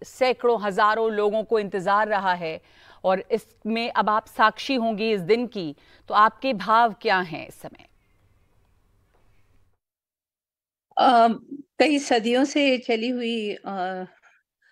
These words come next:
Speaker 2: ये, मतलब, इसके लिए लड़ाई आज जाके, मतलब, ये फलीभूत हो रही है और ये एक बहुत, बहुत ही बड़ा दिन है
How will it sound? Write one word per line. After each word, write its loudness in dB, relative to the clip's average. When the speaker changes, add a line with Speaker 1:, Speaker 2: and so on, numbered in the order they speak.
Speaker 2:
ये, 0
मतलब, -2
इसके 0
लिए 2
लड़ाई 0
आज -4
जाके, -4
मतलब, -8
ये -8
फलीभूत 0
हो 4
रही 0
है -8
और -4
ये -6
एक -12
बहुत, -2
बहुत -4
ही 0
बड़ा 2
दिन 0
है -4